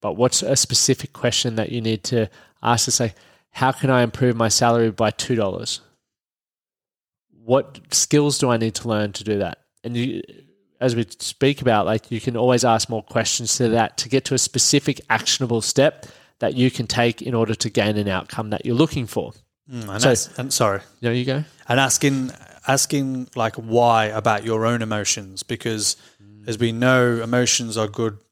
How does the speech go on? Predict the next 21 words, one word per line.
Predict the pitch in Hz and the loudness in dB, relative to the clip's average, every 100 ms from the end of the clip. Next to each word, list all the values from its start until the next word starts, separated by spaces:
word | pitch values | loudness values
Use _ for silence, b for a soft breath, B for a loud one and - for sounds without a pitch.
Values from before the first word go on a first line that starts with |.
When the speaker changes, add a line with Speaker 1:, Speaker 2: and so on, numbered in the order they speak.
| _ | _
Speaker 2:
navigators. | 117 120 123 120 110 101 - 104 | -2 0 2 2 2 0 -6 -6
They | 117 | -8
can | 117 | -10
actually | 110 107 | -10 -10
navigate | 110 117 113 113 107 | -4 -4 -2 -2 -2
us | 110 | -4
through | 117 107 | -6 -2
life. | 104 120 143 | 0 2 2
So | 120 | -2
if | 107 | -4
I'm | 110 | -6
feeling | 107 135 123 110 | -2 -2 -2 -2
a | |
certain | 104 123 113 107 104 | 0 2 2 -2 -2
way, | 104 120 151 - b b b | 2 2 2 -4 b b b
why | - 117 123 123 123 - - | 0 4 6 4 0 -4 -8
am | 120 113 | -4 0
I | 110 | 0
feeling | 107 123 113 113 107 | 0 0 0 -2 -4
that | 104 | -6
way? | 110 107 95 92 | 0 0 0 -4